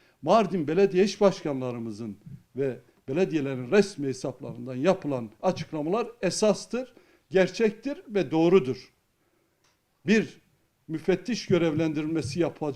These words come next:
yapılacaksa ki bundan korkmuyoruz. Zaten müfettişler belediyelerimizden çıkmıyor. Bu borç batağına, bu enkazın, bu soygunun, bu talanın nasıl yapıldığını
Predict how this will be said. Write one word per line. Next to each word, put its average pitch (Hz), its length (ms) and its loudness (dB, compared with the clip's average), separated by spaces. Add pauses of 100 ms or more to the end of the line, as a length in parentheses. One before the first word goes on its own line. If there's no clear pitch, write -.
(160)
yapılacaksa 151 760 0
ki 151 240 -14
bundan 156 400 -4 (160)
korkmuyoruz. 175 720 -4
Zaten 147 340 -6
müfettişler 147 760 -4
belediyelerimizden 135 760 -6
çıkmıyor. 233 640 4 (600)
Bu 135 180 -6
borç 214 320 6
batağına, 117 500 -4 (640)
bu 185 300 -4
enkazın, 180 760 2 (140)
bu 196 120 -4
soygunun, 185 720 4 (100)
bu 208 140 -8
talanın 196 560 4 (460)
nasıl 202 420 2 (440)
yapıldığını 143 960 -2